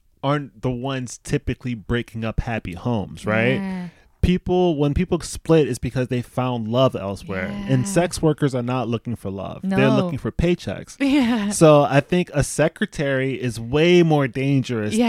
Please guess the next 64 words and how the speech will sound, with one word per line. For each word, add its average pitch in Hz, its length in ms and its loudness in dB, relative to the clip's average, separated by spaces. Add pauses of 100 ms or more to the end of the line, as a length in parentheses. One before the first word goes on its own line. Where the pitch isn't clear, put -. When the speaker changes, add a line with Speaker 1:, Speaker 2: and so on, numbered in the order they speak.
(160)
Speaker 1:
than - 100 -6
a 104 60 -4
stripper. - 680 -6
Speaker 2:
Yes, 294 540 4
I 262 80 2
agree. 262 380 2
I 262 180 6
would 453 220 0
n-, 233 160 -6
I, 214 160 0
I 226 100 2
would 254 100 -2
have 240 120 -2
no 180 260 -2
problem 160 260 -4
with 151 120 -6
my 151 60 -4
partner 143 280 -8
going 143 180 -6
for 147 120 -8
strip, 147 240 -8 (160)
to 151 100 -6
strip - 220 -8
clubs. - 280 -14 (600)
I'd 220 140 2
be 247 60 0
like, 190 360 0 (200)
"Oh - 60 -20
God, 160 240 -4
I - 40 -4
hope 165 120 -4
it's - 80 -14
not, 151 140 -6
like, 147 80 -8
a 143 60 -8
regular 143 260 -4
thing." 190 320 -2
But 165 120 -4
if 170 120 -6
they're 208 120 -4
just, 202 160 -6
like, 165 380 -6 (180)
with 151 180 -4
the 139 60 -8
lads 143 300 -6
one 151 140 -6
night 143 180 -8
and 151 80 -12
they 143 80 -8
go, 139 220 -6
I 160 60 -6
won't 330 180 -10
give 143 100 -8
a - 20 -14
shit. 120 180 -12 (600)
Speaker 1:
Well, 190 160 8
I 160 160 4
do 196 160 0
think 180 300 -2
that 139 320 -2 (840)
strip - 300 2
clubs, 170 400 -2
oftentimes 135 720 -2
they 123 280 -4